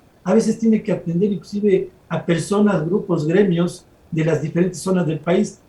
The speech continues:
que al ver y al percatarse que están en dichas zonas, pues obviamente tratan de hablar con la primera,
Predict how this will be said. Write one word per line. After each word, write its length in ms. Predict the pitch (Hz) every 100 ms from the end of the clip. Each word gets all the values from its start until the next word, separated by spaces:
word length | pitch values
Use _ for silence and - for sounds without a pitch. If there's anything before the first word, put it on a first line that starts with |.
| _ _ -
que 320 | 202 220 -
al 220 | 165 170
ver 260 | 170 311 190
y 80 | 170
al 100 | 165
percatarse 460 | 170 165 208 190
que 80 | -
están 180 | - 196
en 180 | 190 147
dichas 320 | 214 180 -
zonas, 400 | 202 196 190 - _ _ _
pues 160 | 202 -
obviamente 420 | 247 220 233 220
tratan 440 | - 196 - 185 170
de 60 |
hablar 240 | 165 175 -
con 160 | 165
la 140 | 151 160
primera, 600 | 160 170 170 156 143